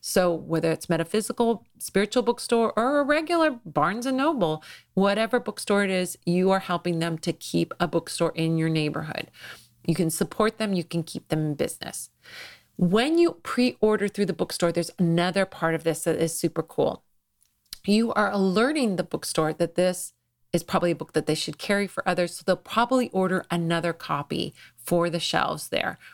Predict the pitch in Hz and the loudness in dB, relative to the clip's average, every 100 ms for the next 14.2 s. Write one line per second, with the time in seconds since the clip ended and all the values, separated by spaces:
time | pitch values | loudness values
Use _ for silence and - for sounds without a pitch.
0 | _ 165 175 165 - - 156 165 - 160 | _ 0 2 0 -2 0 0 -2 -6 -6
1 | - - 175 160 170 160 170 165 160 - | -6 -6 -4 0 0 -2 -4 -4 -4 -8
2 | _ _ 175 160 156 151 160 156 156 147 | _ _ -2 0 0 0 0 0 -2 0
3 | - 156 - - 170 156 165 165 - - | -2 -4 -4 -10 -8 -6 -4 -6 -8 -12
4 | - 165 165 - - 175 220 247 - 160 | -6 -2 -2 -2 -2 2 2 0 -2 -2
5 | 151 156 - - 160 156 147 - 156 - | -2 -4 -10 -4 -2 -2 -4 -6 -4 0
6 | 156 151 147 156 151 - 147 156 - - | 0 0 -2 -4 -4 -4 0 0 0 -8
7 | - - - - - - - _ _ _ | -20 -16 -12 -12 -14 -16 -20 _ _ _
8 | _ _ 180 247 - 240 330 - 220 185 | _ _ 2 2 2 -2 -2 0 2 2
9 | 180 - - 196 202 202 190 180 - 285 | 0 -2 0 2 2 2 2 0 -2 -2
10 | 277 240 - 165 156 160 - - 175 175 | 0 0 0 0 2 2 0 -2 -2 -2
11 | - 180 - 165 - - - 175 - - | -2 -2 -2 -6 -8 -10 -4 -2 -2 -4
12 | 180 165 160 - - 151 - - 185 185 | -4 -2 -2 -4 -4 -4 -2 -6 -4 -4
13 | - 240 277 - 180 170 175 - - 165 | -2 0 0 0 0 2 0 -4 -6 -2
14 | 165 160 | -2 -2